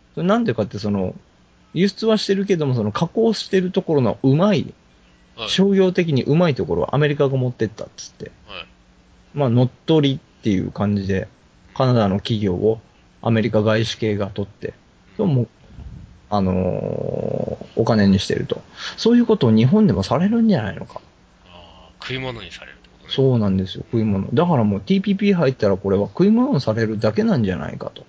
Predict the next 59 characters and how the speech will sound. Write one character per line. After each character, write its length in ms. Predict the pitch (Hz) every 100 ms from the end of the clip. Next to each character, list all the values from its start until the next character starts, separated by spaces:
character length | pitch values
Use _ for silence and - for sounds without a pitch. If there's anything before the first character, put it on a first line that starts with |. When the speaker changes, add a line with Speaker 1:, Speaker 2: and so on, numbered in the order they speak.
| _ - - - - -
Speaker 1:
輸 100 | 127
出 160 | 135
が 100 | 127
増 160 | 120 113
え 60 |
て 80 | 101
ウ 160 | 104 117
ハ 160 | 120
ウ 100 | 117
ハ 120 | 113 117
っ 40 |
て 140 | -
言 80 | 110
っ 40 | 110
て 260 | _ 131
る 140 | 147 143
人 200 | - 113
た 120 | 110
ち 120 | 101
も 140 | 95
い 100 | 98
る 120 | 117 135
け 140 | -
ど 140 | -
も、 220 | - - - - - -
Speaker 2:
う 40 | 110
ん。 20 |
Speaker 1:
い 20 |
ろ 120 | 110
い 20 |
ろ 100 | 107
お 80 | 101
か 160 | 123 139
し 120 | 160
い 20 |
ん 100 | 160
じ 80 | 117
ゃ 60 | 107
な 180 | 113
い 40 | 104
の 120 | 101
か 340 | - - 226
っ 60 | 254 - _ _ -
て 120 | 160
い 180 | 160 151
う 20 |
の 140 | 170 196
が、 160 | 240 - - -
ニ 120 | 131
コ 120 | 139
ニ 100 | 135
コ 160 | 143 135
動 220 | 147 120
画 100 | 92
の 140 | 87
動 200 | 104 113
画 120 | 107
で 100 | 104
ね、 220 | 110 156